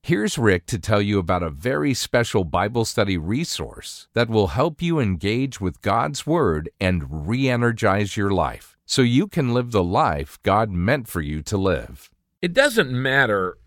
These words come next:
Speaker 2: how much you work out or how healthy you eat.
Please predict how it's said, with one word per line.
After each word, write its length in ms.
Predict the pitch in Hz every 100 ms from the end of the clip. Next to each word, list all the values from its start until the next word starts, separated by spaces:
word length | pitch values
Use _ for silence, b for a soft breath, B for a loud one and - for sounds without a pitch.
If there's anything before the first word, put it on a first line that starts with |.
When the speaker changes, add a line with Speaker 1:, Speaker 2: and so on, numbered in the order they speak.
| - -
Speaker 2:
how 300 | - 185 196
much 320 | 175 - 143
you 80 | 139
work 260 | 131 -
out 400 | 101 80 55 - - _ _ _ _ _ -
or 240 | 127 127
how 260 | 117 190 190
healthy 460 | 185 175 175 165
you 240 | 147 143 151
eat. 400 | 123 104 - -